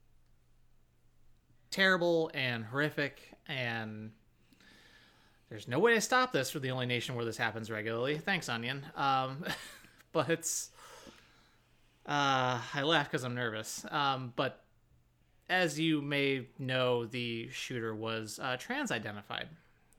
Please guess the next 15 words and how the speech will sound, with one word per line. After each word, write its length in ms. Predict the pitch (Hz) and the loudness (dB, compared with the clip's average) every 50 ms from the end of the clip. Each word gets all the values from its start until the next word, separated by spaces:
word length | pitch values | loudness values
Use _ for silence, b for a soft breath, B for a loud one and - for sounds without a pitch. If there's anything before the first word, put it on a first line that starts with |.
| - - | -16 -14
or 240 | - - - - - - | -12 -12 -12 -12 -14 -16
as 140 | 131 127 - | -16 -10 -8
a 240 | 123 120 117 117 120 - _ _ _ _ _ _ _ _ - _ _ _ _ _ _ | -8 -8 -8 -8 -12 -16 _ _ _ _ _ _ _ _ -20 _ _ _ _ _ _
transgender 480 | - - 165 143 139 - 190 208 208 - | -6 -4 -4 -4 -2 -4 -4 -4 -4 -4
person. 400 | - 113 107 - - - - - - - _ _ _ - | -4 -6 -8 -8 -12 -18 -18 -18 -20 -20 _ _ _ -14
So, 680 | - - - - 143 127 123 123 120 117 117 113 113 b b b b b b b b b b b b b b b b b b _ _ - | -12 -12 -8 -4 -2 0 0 0 0 0 -2 -4 -6 b b b b b b b b b b b b b b b b b b _ _ -4
uh, 260 | - 123 120 120 123 - | -2 0 0 0 0 0
a 360 | - 131 127 123 120 120 - - - | 0 -2 0 0 -2 -4 -6 -10 -14
fresh 400 | - - - - 190 196 190 - | -16 -8 0 2 2 2 2 0
hell 560 | - - 196 185 170 151 143 135 127 123 - - | 0 2 4 4 6 6 4 2 0 -2 -2 -4
of 460 | 170 151 139 135 131 123 117 113 110 - - _ _ _ _ _ _ _ _ _ _ _ _ _ _ _ - | -4 -2 0 0 0 -2 -4 -6 -12 -16 -20 _ _ _ _ _ _ _ _ _ _ _ _ _ _ _ -8
transgender 540 | - - 156 143 131 135 139 123 123 123 120 | -4 -2 -2 -2 0 -2 -2 -2 0 -2 0
hate 240 | 127 123 117 117 113 | 0 0 0 -2 -2
has 180 | 117 113 104 | -4 -4 -4
been 420 | 101 - 117 110 110 110 110 110 | -4 -6 -6 -6 -6 -6 -8 -10